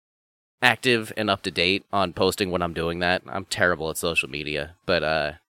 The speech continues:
I'll try to be a little bit better about it and post when I'm doing that so you guys can get, like, a sneak peek of what editing is like, and also you can hear an episode before it's finished.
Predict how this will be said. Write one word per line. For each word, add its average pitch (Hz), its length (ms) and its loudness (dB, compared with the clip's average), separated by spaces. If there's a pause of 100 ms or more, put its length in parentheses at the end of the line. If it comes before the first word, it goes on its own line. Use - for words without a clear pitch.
(140)
I'll 104 80 0
try 104 200 4
to 98 80 0
be 85 280 -6
a - 100 -4
little 127 200 4
bit 117 160 6
better 110 220 6
about 101 260 4
it 101 220 0
and 92 200 -6
post 95 360 0
when 92 100 -4
I'm 85 100 -6
doing 87 280 -8
that 85 260 -6
so 85 300 -6
you 85 160 -12
guys 85 240 -2
can 92 100 -10
get, 85 280 -4
like, 82 140 -6
a - 40 -14
sneak 143 300 0
peek 127 380 2
of 87 140 -6
what 92 220 2
editing 135 360 0
is 131 160 -6
like, 135 500 -2
and 98 280 -4
also 92 400 -2
you 90 160 -4
can 90 120 -10
hear 90 180 -4
an 87 80 0
episode 85 500 0
before 85 320 -2
it's - 180 -8
finished. - 460 -4